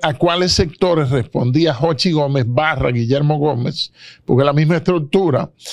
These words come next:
y a ver a dónde pusieron, a, por ejemplo, a Milton Morrison,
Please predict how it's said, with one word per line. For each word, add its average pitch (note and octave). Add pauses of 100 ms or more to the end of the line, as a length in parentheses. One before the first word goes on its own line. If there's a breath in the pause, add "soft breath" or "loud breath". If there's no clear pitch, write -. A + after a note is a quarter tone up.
(260 loud breath)
y G3+
a G3+
ver G3+
a D#3
dónde F3+
pusieron, E3+ (160)
a, C3
por D3+
ejemplo, F3
a D#3+
Milton F3+
Morrison, D3+